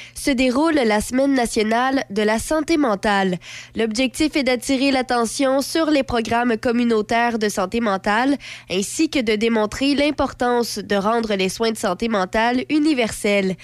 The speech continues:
D'ailleurs, l'Arc-en-Ciel, un organisme communautaire en santé mentale de Portneuf, prévoit différentes activités pour l'occasion.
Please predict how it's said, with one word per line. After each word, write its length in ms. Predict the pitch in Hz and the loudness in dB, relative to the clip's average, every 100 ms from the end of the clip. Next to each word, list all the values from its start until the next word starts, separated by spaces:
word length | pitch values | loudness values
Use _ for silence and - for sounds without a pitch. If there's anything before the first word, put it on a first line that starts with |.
| - - - | -16 -16 -6
D'ailleurs, 560 | 202 226 240 262 285 285 | -2 2 2 2 2 2
l'Arc-en-Ciel, 960 | 330 - 339 269 - 226 214 240 269 - | 0 0 -2 -2 -2 0 0 0 -2 -4
un 160 | 202 | -2
organisme 720 | 214 226 214 208 240 - 214 196 | -2 0 0 0 -2 -2 -4 -2
communautaire 720 | 220 220 208 185 214 233 220 | 0 2 0 0 0 0 0
en 60 | 202 | -2
santé 320 | 190 180 233 | -4 -4 -2
mentale 400 | 208 190 233 269 | -2 0 0 0
de 80 | 240 | 0
Portneuf, 640 | 214 196 208 233 302 247 - - - | 0 -2 0 -2 -2 -4 -8 -14 -12
prévoit 420 | - 247 240 285 | -2 0 2 0
différentes 560 | 254 311 311 277 285 277 | 0 0 0 2 0 2
activités 840 | 226 214 214 233 214 202 - 262 294 | 0 0 -2 -4 -2 -2 -2 0 0
pour 240 | 285 277 | 0 0
l'occasion. 680 | 311 339 262 208 202 190 | 0 0 0 2 2 0